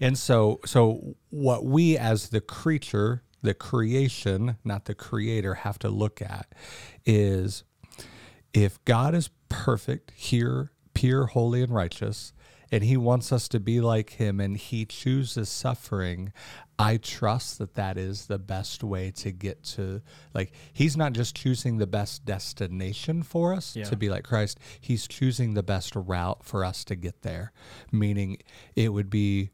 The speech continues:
Speaker 1: more difficult, more impossible. It would be less of God to choose something else other than suffering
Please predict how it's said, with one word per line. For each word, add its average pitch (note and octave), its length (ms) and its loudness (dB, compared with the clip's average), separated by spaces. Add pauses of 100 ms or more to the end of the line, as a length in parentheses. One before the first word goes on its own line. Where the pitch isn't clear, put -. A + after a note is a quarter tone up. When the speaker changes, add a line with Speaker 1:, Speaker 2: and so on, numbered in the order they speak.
Speaker 1:
more G#2+ 300 4
difficult, G#2 560 -2
more G#2 300 0
impossible. G2 680 -4
It G#2+ 200 -2
would A2 260 -2
be G#2 420 -2 (440)
less G#2+ 540 0
of G#2 240 -6
God F#2+ 320 0
to F#2 80 -6
choose G2+ 360 -4
something G2 380 -4
else F#2 240 -6
other G2 240 0
than F2+ 160 -6
suffering - 600 -8